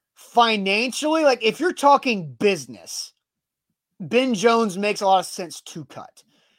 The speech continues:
Why? Is because Ben Jones only has one million dollars in dead cap,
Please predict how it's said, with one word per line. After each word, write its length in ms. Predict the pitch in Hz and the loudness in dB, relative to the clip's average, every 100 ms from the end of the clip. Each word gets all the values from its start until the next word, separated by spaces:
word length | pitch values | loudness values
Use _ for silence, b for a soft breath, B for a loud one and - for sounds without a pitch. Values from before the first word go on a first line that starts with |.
| _ | _
Why? 300 | 151 190 226 | 2 6 6
Is 180 | 254 202 | 6 2
because 260 | 196 220 170 | -4 -4 -4
Ben 380 | 143 233 254 185 | 0 0 0 -4
Jones 640 | 214 208 175 151 151 151 _ _ _ | -2 0 -2 -6 -10 -16 _ _ _
only 320 | - 208 226 214 | -4 -2 -2 0
has 400 | 202 196 165 156 | 2 2 2 -6
one 400 | 160 220 254 247 | 2 2 2 6
million 380 | 247 226 196 | 6 6 2
dollars 640 | 180 185 185 160 147 143 - | 4 6 6 4 -2 -8 -10
in 240 | 175 165 | -8 -8
dead 320 | 139 175 165 - | -4 -4 -4 -8
cap, 420 | 165 160 175 | -2 2 0